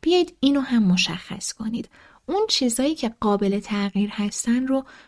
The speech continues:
می‌خواید باهاشون چی کار کنید؟ مثلاً اگر یک نفر بخواد وزنش رو بیشتر کنه یا وزنش رو کمتر کنه یا بخواد حالت موهاش رو تغییر بده یا به پوستش رسیدگی کنه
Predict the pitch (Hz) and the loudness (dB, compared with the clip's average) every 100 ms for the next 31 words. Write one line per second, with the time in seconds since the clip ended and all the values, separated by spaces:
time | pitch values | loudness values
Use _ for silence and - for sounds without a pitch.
0 | - 254 285 277 247 240 254 247 - 196 | -2 0 2 2 0 0 -2 -2 -2 0
1 | 180 190 185 - - 190 - - - _ | 0 0 -2 -8 -6 -6 -8 -20 -20 _
2 | 214 208 - 190 202 208 233 _ _ - | 0 2 0 -2 -6 -8 -10 _ _ -4
3 | 269 294 311 294 285 285 285 269 277 269 | 0 2 2 2 0 -2 -6 -6 -4 -6
4 | 262 240 - 247 233 - _ 214 202 208 | -4 -6 -4 -6 -6 -10 _ 2 4 6
5 | 226 226 - 226 - 202 - - 185 202 | 4 4 0 -8 -6 -4 -2 -2 -2 -4
6 | - 208 202 196 220 - _ - 196 190 | -4 -2 0 0 -2 -8 _ -4 2 2
7 | 196 202 220 214 202 175 180 180 180 180 | 2 0 0 -4 -4 -4 -2 -2 -4 -8
8 | 185 190 208 233 - - - - 220 226 | -8 -6 -4 -6 -8 -20 -20 -2 -2 0
9 | 247 269 262 - 208 214 226 262 240 220 | -4 -4 -8 -4 0 0 -2 -2 0 2
10 | 214 220 - 226 226 - 196 180 180 196 | 2 0 0 -2 -4 -8 -4 -4 -4 -8
11 | 202 - 196 208 220 226 - - _ 214 | -10 -10 -10 -6 -8 -8 -20 -20 _ 4
12 | 220 233 247 233 226 - 226 - 240 - | 6 6 2 0 -2 -2 -6 -2 0 0
13 | 208 220 - 208 190 208 220 240 226 233 | 0 0 -2 -2 -2 -2 -4 2 4 4